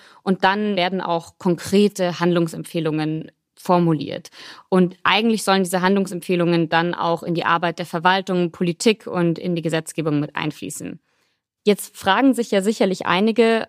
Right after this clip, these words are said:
warum muss dieses Thema unbedingt auf Geschlechtergerechtigkeit bezogen werden? Reicht es nicht einfach, wenn wir auf soziale Gerechtigkeit schauen?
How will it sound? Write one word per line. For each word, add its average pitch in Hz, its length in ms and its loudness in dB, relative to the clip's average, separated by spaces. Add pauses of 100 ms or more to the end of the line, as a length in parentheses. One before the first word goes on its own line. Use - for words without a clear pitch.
warum 226 680 2
muss 254 480 0
dieses 220 280 -4
Thema 208 260 -2
unbedingt 185 420 -4
auf 165 160 -6
Geschlechtergerechtigkeit 165 960 -6
bezogen 247 460 6
werden? 220 360 4 (300)
Reicht 233 320 0
es 269 100 -6
nicht - 160 -4
einfach, 190 300 -2
wenn 190 180 0
wir 190 400 0
auf 180 160 -2
soziale 170 480 -2
Gerechtigkeit - 580 -10
schauen? 220 360 2